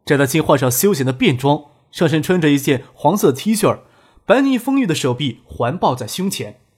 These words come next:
挡住了张克的视线，腰间却露出一截。纸白如玉的小细腰使紧身低腰长裤衬托出的大长腿有着沉醉的感觉。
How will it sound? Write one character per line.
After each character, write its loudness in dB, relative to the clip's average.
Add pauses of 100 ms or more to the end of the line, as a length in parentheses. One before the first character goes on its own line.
(140)
挡 -6
住 -8
了 -2
张 -2
克 -10
的 -8
视 -6
线， -10 (340)
腰 2
间 0
却 -2
露 6
出 -8
一 -4
截。 -10 (1040)
纸 0
白 6
如 0
玉 -2
的 -4
小 -2
细 -8
腰 2
使 -4
紧 -2
身 -2
低 -8
腰 4
长 -4
裤 -6
衬 -2
托 0
出 -4
的 4
大 4
长 -2
腿 -4 (200)
有 -2
着 0
沉 -6
醉 -2
的 -4
感 -6
觉。 -16